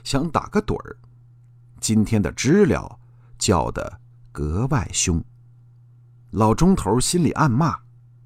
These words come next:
：“叫这么响，哭丧啊！赶明儿就点把火烧了你们，让你们再叫。”骂归骂，毕竟是盛夏的中午，他摇着蒲扇，一眨眼的功夫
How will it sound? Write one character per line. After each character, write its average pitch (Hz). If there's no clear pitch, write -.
：“叫 -
这 104
么 87
响， -
哭 285
丧 202
啊！ -
赶 165
明 135
儿 196
就 170
点 123
把 123
火 -
烧 147
了 107
你 87
们， 67
让 202
你 -
们 -
再 -
叫。” -
骂 175
归 156
骂， 208
毕 208
竟 117
是 82
盛 82
夏 71
的 69
中 123
午， 87
他 -
摇 80
着 110
蒲 -
扇， 92
一 156
眨 131
眼 113
的 80
功 185
夫 76